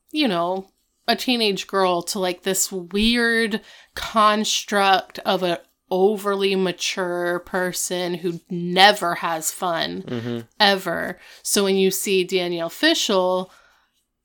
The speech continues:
Speaker 1: burst out laughing at something, it is like a breath of fresh air.
Speaker 2: Yeah, yeah.
Speaker 1: It really is.
Speaker 2: Yeah.
Speaker 1: Um, but it was so funny, but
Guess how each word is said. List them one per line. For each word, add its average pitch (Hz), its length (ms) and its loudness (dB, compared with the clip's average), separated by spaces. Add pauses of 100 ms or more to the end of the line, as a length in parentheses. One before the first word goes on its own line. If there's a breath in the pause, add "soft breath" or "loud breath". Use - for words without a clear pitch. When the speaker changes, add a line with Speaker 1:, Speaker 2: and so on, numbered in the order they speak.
(1000)
Speaker 1:
burst 208 400 4
out 185 280 6
laughing 180 540 4
at 220 180 0
something, 247 640 0
it 233 120 2
is 311 260 4
like 214 280 4
a 202 100 4
breath 175 480 -4
of 175 140 -4
fresh 160 380 -6
air. 175 100 -8
Speaker 2:
Yeah, 95 280 4 (100)
yeah. 98 240 -2 (680)
Speaker 1:
It 214 160 4
really 190 640 0
is. - 540 -8 (100)
Speaker 2:
Yeah. 101 240 -4 (180)
Speaker 1:
Um, 165 680 0
but 208 120 4
it 196 140 4
was 196 180 0
so 208 420 4
funny, 208 420 2
but 180 280 -4